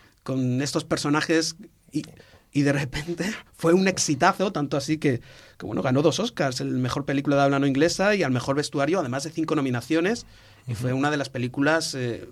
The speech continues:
Speaker 1: más re-, aclamadas de, de su
Speaker 2: Eh,
Speaker 1: momento
Speaker 2: eh, lo
Speaker 1: en
Speaker 2: sigue
Speaker 1: Estados
Speaker 2: siendo.
Speaker 1: Unidos.
Speaker 2: Y
Speaker 1: Pero
Speaker 2: sigue
Speaker 1: en
Speaker 2: siendo
Speaker 1: Estados
Speaker 2: una pel-,
Speaker 1: Unidos, y sigue
Speaker 2: sí, sí,
Speaker 1: siéndolo.
Speaker 2: sigue siendo una película bastante renombrada por los de siempre, Martin Scorsese, Truffaut.
Speaker 1: Fellini dijo que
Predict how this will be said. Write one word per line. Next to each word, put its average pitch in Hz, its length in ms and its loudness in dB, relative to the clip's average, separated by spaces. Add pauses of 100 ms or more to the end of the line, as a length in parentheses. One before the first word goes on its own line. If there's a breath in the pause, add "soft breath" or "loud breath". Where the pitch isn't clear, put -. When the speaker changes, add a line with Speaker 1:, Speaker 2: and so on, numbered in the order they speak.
(140)
Speaker 1:
más 113 380 -8
re-, 135 160 -8
aclamadas 131 680 -2
de, 123 180 -4 (340 loud breath)
de 135 160 -4
su 131 140 -4
Speaker 2:
Eh, 127 40 -2
Speaker 1:
momento 135 460 2
Speaker 2:
eh, 143 40 10
lo 139 80 10
Speaker 1:
en - 40 6
Speaker 2:
sigue 135 160 6
Speaker 1:
Estados 139 180 6
Speaker 2:
siendo. 143 140 6
Speaker 1:
Unidos. 110 340 0 (140)
Speaker 2:
Y - 40 -10
Speaker 1:
Pero 120 80 -4
Speaker 2:
sigue - 180 2
Speaker 1:
en 135 80 6
Speaker 2:
siendo 143 180 6
Speaker 1:
Estados 135 140 8
Speaker 2:
una - 80 4
pel-, 220 100 4
Speaker 1:
Unidos, 123 220 -2
y 120 100 -6
sigue - 220 0
Speaker 2:
sí, - 40 0
sí, - 100 -2
Speaker 1:
siéndolo. 131 260 0
Speaker 2:
sigue 117 160 -2
siendo 131 180 2
una 120 100 4
película 117 260 0
bastante 107 540 -2
renombrada 110 680 2
por 104 260 0 (420 loud breath)
los 107 280 -2
de 113 80 0
siempre, 127 400 2
Martin 110 360 0
Scorsese, 120 840 0
Truffaut. 113 600 -4 (260 loud breath)
Speaker 1:
Fellini 190 380 4
dijo 185 280 0
que 127 320 0